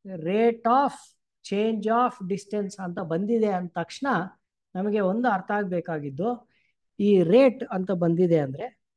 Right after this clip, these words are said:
ಡಿನಾಮಿನೇಟರ್ ಅಲ್ಲಿ generally ಸಮಯ ಇರುತ್ತೆ ಅಂತ ಅರ್ಥ. So ನಾನು ಇಲ್ಲಿ speed is equal to distance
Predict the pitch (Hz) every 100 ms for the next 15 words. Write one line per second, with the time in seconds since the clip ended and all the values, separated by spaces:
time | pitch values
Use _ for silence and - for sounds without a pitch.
0 | _ _ _ _ _ _ _ _ _ _
1 | _ 156 175 226 254 254 226 208 180 170
2 | 208 208 170 196 214 220 226 - 165 190
3 | 185 170 160 151 139 147 151 - _ _
4 | _ _ _ _ _ _ _ _ _ _
5 | - 226 226 202 254 247 220 208 - 262
6 | 254 165 165 _ 196 196 208 214 - 160
7 | 139 180 262 _ _ _ _ _ _ _
8 | _ 156 175 208 - 233 202 147